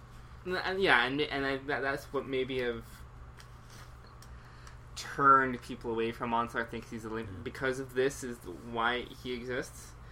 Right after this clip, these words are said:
Speaker 2: True.
Speaker 1: But
Speaker 2: That being said,
Speaker 1: look, you look at the history of
Speaker 2: I
Speaker 1: shit
Speaker 2: know.
Speaker 1: we've read in comics
Speaker 2: I
Speaker 1: and
Speaker 2: know.
Speaker 1: in ridiculous
Speaker 2: This is not the
Speaker 1: explanations of
Speaker 2: most
Speaker 1: things.
Speaker 2: ridiculous.
Speaker 1: Exactly. I, I can live with this. I, I had no issue with it. This is kinda wonky, but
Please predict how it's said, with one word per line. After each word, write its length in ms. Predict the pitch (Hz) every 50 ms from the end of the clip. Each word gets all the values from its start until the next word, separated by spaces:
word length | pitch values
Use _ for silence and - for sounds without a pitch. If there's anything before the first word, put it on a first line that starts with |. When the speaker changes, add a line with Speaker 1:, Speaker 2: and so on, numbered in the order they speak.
| -
Speaker 2:
True. 320 | - - 120 107 98 95 - -
Speaker 1:
But 300 | 147 139 143 139 135 -
Speaker 2:
That 180 | 151 170 190 180
being 180 | 214 214 196 185
said, 420 | - - 190 170 139 113 117 139
Speaker 1:
look, 280 | 185 160 135 - - - - - - - - -
you 80 | - 151
look 140 | 180 - -
at 60 | 190
the 80 | 156 131
history 680 | - 147 131 - - - - 135 123 120 120 120 -
of 160 | 110 110 104 107
Speaker 2:
I 260 | 123 123 127 131 135 123
Speaker 1:
shit 240 | 113 107 139 131 101
Speaker 2:
know. 80 | 101
Speaker 1:
we've 180 | 101 123 120 101
read 180 | 123 120 117
in 100 | 120 117
comics 560 | 117 - 117 110 110 113 123 131 - - - 107
Speaker 2:
I 120 | 110 117
Speaker 1:
and 340 | 117 117 117 113 113 113 113
Speaker 2:
know. 60 | -
Speaker 1:
in 200 | 117 117 117 113 117 120
ridiculous 360 | 127 120 131 135 180 156 135
Speaker 2:
This 100 | 196 -
is 40 | 143
not 160 | 151 160 156 151
the 60 | 127
Speaker 1:
explanations 60 | -
of 80 | 151 147
Speaker 2:
most 280 | - - 147 131 -
Speaker 1:
things. 260 | 147 139 139 143 147
Speaker 2:
ridiculous. 420 | 110 98 - 98 90 87 85 87 -
Speaker 1:
Exactly. 520 | 160 151 135 131 110 90 90 - - 95 - -
I, 240 | - 135 127 - 143
I 20 |
can 140 | 139 147 135
live 160 | 113 107 98
with 100 | - -
this. 200 | - 87 76 - -
I, 120 | - 117 - -
I 140 | - 165 175
had 300 | 180 190 170 156 151 139
no 160 | 131 120 113
issue 220 | 110 110 - 120 117
with 120 | 117 113
it. 40 | 113
This 180 | 135 139 143 147
is 140 | 135 123 -
kinda 260 | - 131 131 135 131 120 120 131
wonky, 440 | 127 127 127 - - 135 131 120 117
but 220 | 117 110 - -